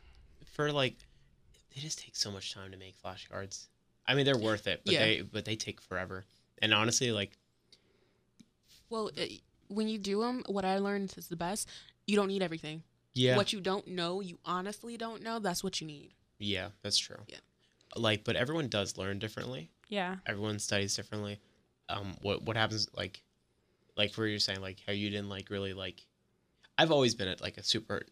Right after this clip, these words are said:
Speaker 1: hard, like, try hard.
Speaker 2: Okay.
Speaker 1: If that makes sense. Like,
Speaker 3: Mm-hmm.
Speaker 1: I, I don't wanna say, like, exaggerate from, like, kindergarten to now,
Speaker 2: <laughs>
Speaker 1: but I feel
Speaker 2: You tried
Speaker 1: probably
Speaker 2: hard all the
Speaker 1: I,
Speaker 2: time.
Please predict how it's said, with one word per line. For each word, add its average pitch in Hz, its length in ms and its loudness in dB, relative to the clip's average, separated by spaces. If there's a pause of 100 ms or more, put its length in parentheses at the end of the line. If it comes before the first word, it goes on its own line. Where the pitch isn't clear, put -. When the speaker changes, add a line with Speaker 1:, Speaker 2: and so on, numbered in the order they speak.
Speaker 1:
hard, 95 360 -4 (140)
like, 98 140 -4
try 90 140 -4
hard. 87 240 -8 (580)
Speaker 2:
Okay. 175 240 -4
Speaker 1:
If 107 60 -4
that 107 100 0
makes 101 160 0
sense. 92 180 -10
Like, 98 140 0
Speaker 3:
Mm-hmm. - 280 6
Speaker 1:
I, 117 40 8
I - 40 6
don't 131 100 6
wanna 120 160 4
say, 110 200 4
like, 92 300 0 (240)
exaggerate 104 560 2
from, 95 120 -10
like, 95 120 -4
kindergarten 104 520 0
to 104 60 0
now, 107 460 2
Speaker 2:
<laughs> 113 140 -12
Speaker 1:
but 104 100 4
I 107 60 4
feel 120 180 2
Speaker 2:
You - 280 6
tried 113 140 12
Speaker 1:
probably 131 160 6
Speaker 2:
hard 208 240 4
all 302 140 8
the 226 80 6
Speaker 1:
I, - 60 4
Speaker 2:
time. 196 240 8